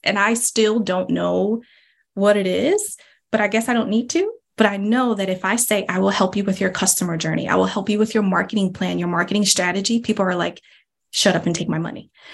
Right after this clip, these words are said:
So I use that to start working with new clients. And that's what I've been doing for the remainder of the year. That was this summer that I did that TikTok and then Upwork challenge. And then I've been working with two clients, basically building out their whole customer journey. And I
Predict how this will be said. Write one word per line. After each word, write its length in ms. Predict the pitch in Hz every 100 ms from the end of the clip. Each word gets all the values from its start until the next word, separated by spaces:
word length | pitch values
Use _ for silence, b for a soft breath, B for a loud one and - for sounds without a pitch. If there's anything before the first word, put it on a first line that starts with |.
| B
So 180 | - 220
I 120 | 190
use 460 | 196 214 277 320
that 420 | - 190 175 - - _ _
to 600 | - - 202 196 196 196 190
start 320 | - 190 196
working 240 | 190 190
with 100 | 185
new 140 | 190 196
clients. 400 | - 175 180 -
And 100 | 180
that's 240 | 202 -
what 60 | 208
I've 160 | 185
been 120 | 175
doing 460 | 170 170 170 175 - _ _ _
for 100 | -
the 100 | 190
remainder 320 | 170 170 170
of 80 | 165
the 80 | 160
year. 200 | 160 165
That 100 | 175
was 140 | 190
this 120 | 190
summer 380 | 190 180 151 165 B B B _
that 100 | 202
I 140 | 180
did 220 | 175 185 185
that 280 | 180 - -
TikTok 500 | - 277 269 240 240
and 140 | 190 190
then 100 | 196
Upwork 320 | 196 180 165
challenge. 460 | - 170 165 170 -
And 120 | 185
then 180 | 185 185
I've 180 | 180 175
been 220 | 196 196
working 580 | 190 196 - 202 196 190
with 200 | 196 190
two 260 | - 240 233
clients, 400 | - 190 185 -
basically 400 | 185 185 - 202
building 480 | 180 190 190 190 -
out 340 | 170 165 - b b b -
their 140 | 196
whole 240 | 185 190 190
customer 440 | 220 - 196 175
journey. 440 | 170 170 185 269 277
And 140 | 208
I 180 | 202